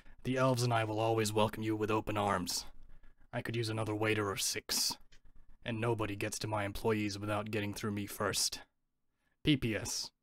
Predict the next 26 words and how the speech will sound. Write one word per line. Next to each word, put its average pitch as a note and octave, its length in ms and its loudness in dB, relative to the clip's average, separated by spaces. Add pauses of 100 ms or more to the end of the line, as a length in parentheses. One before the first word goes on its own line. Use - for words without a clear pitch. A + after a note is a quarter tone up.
(400)
For B2+ 100 -4
the A#2 80 0
love E3 160 10
of C#3 40 4
the C#3 60 8
gods, A2+ 400 4 (140)
write D3+ 220 4
back B2 180 6
before A#2+ 240 2
I A2 60 4
go A2 100 2
up - 100 -2
to - 60 -2
Hurrier B2 300 4
myself A2+ 380 2
to - 80 -2
make A2 180 0
sure A#2+ 140 2
you G#2+ 120 0
fools A2 300 0
didn't G#2 200 -2
drop F#2+ 300 2
dead G#2+ 200 2
in G#2+ 40 -2
the G#2+ 80 -4
Korakeen." G2+ 540 0